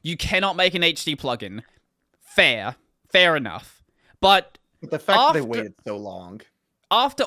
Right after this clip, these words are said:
Speaker 1: all of the, like, after it was done, they waited till.
Speaker 2: Yeah, that's, the fact that he just, "I have it, it's done, years of work, I just can't release it."
Speaker 1: Mm-hmm. But the, the, the worst part about this is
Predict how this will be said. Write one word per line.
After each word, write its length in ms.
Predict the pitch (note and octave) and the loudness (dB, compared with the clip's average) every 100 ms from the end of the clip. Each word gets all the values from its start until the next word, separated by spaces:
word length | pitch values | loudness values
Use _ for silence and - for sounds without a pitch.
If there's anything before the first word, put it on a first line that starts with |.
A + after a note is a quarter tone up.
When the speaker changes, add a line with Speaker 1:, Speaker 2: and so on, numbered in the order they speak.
| - | -2
Speaker 1:
all 260 | A3+ C#4+ | -2 -2
of 100 | C4+ | -4
the, 180 | C4 A#3 | -6 -4
like, 120 | G#3+ G#3+ | -4 0
after 320 | B3 D4 D4 | 0 0 -4
it 60 | B3+ | -4
was 180 | G3 | -4
done, 600 | B2 - F#3 B2 G2+ G#2 - | -6 0 2 2 -4 -14 -4
they 140 | E3+ | -2
waited 380 | D3 C3 A2 A2+ | 0 -4 -4 -10
till. 320 | B2+ G2+ A2+ - _ _ _ _ _ _ _ _ _ _ - | -10 -10 -12 -18 _ _ _ _ _ _ _ _ _ _ -20
Speaker 2:
Yeah, 500 | A#2 A#2+ G#2 G2 G#2+ - | -14 -8 -6 -4 -6 0
that's, 440 | C#3 C#3 - - _ _ _ _ _ _ _ _ _ _ _ _ - | 4 4 0 -18 _ _ _ _ _ _ _ _ _ _ _ _ -8
the 100 | D#3+ | 0
fact 260 | A3 G#3 | 2 2
that 80 | G#3+ | 0
he 60 | G3 | 2
just, 200 | F#3 - - - | 0 -2 -10 -6
"I 100 | C3 | -4
have 280 | A2 C#3 F3 | -2 -2 -2
it, 160 | F3+ - | -6 -10
it's 180 | C3 | -14
done, 380 | - C#3+ D3 E3+ | -4 0 0 -2
years 240 | C#3 D3 C3+ | -4 -4 -4
of 100 | A#2+ | -2
work, 300 | D3 F3 - | -2 -2 -4
I 100 | C3+ | -8
just 180 | B2+ B2 | -6 -12
can't 260 | - C3+ - | -12 -10 -8
release 340 | A2+ G#2+ - | -10 -10 -14
it." 160 | F#2+ - _ _ | -18 -20 _ _
Speaker 1:
Mm-hmm. 300 | D#3+ E3+ B2 G#2+ _ _ - - - | -6 -4 -6 -10 _ _ -20 -20 -2
But 140 | G#3 | -2
the, 160 | A#3 A3+ | 0 -4
the, 260 | F#3+ G#3 F#3 | -2 0 0
the 100 | F3+ | -2
worst 280 | A3 C#4 | -4 -2
part 140 | A3 G3+ | -4 -2
about 220 | D#3 D3+ | -2 -2
this 160 | F3 G3 | -4 -6
is 340 | E3+ D#3 D3 | -4 -4 -6